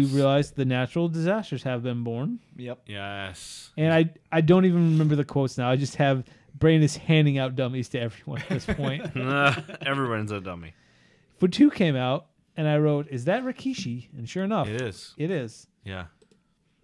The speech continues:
Speaker 2: And
Speaker 1: Kishi.
Speaker 2: then I have a question about Bobby Heenan, 'cause he starts making fun of Tatanka.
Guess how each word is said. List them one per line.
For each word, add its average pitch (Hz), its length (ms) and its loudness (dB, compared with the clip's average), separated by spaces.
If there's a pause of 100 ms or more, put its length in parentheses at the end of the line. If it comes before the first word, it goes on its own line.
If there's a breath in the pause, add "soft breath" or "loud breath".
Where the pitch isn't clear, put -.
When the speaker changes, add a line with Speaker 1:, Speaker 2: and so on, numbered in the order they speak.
(460)
Speaker 2:
And 175 160 4
Speaker 1:
Kishi. - 20 4
Speaker 2:
then 196 320 2 (200)
I 185 100 4
have 233 100 4
a 202 40 0
question 185 500 -2
about 139 320 0
Bobby 147 560 -2
Heenan, 127 340 0
'cause 131 140 -2
he 143 80 2
starts 220 380 0
making 170 300 0
fun 165 180 0
of 151 100 0
Tatanka. 123 680 -4